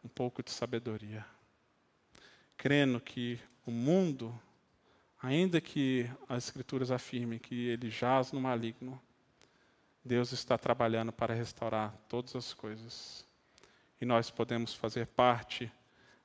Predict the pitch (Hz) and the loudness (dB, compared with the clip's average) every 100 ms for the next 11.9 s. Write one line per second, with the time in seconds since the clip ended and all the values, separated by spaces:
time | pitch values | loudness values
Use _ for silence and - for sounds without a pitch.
0 | - 120 - 117 123 127 147 156 - - | 0 0 2 0 2 2 2 -2 -2 2
1 | 120 110 104 - _ _ _ _ _ _ | 4 2 -2 -12 _ _ _ _ _ _
2 | _ _ 123 131 127 117 123 113 - - | _ _ 0 2 2 0 0 0 -2 4
3 | 135 151 170 143 131 131 135 _ _ - | 6 6 4 2 0 -2 -12 _ _ -20
4 | - _ _ 131 127 123 120 123 - 123 | -20 _ _ 2 4 4 2 -4 -2 0
5 | 120 123 113 110 117 123 - 135 - 127 | 0 0 0 4 4 4 -2 -4 -2 -2
6 | 127 131 131 110 120 - - - _ _ | -2 -2 0 -2 -6 -14 -14 -16 _ _
7 | _ _ _ _ - 123 123 - 139 139 | _ _ _ _ 2 4 4 0 0 4
8 | 135 - 165 165 143 135 123 123 - 127 | 2 2 0 2 4 6 6 6 0 -12
9 | - 139 131 127 127 120 117 - - - | 0 4 4 4 2 2 0 -6 -10 -10
10 | - 123 113 - 131 147 147 135 - - | -6 -4 -4 0 6 8 6 0 0 0
11 | 131 151 - - 160 127 117 - | 2 2 2 2 2 0 -4 -10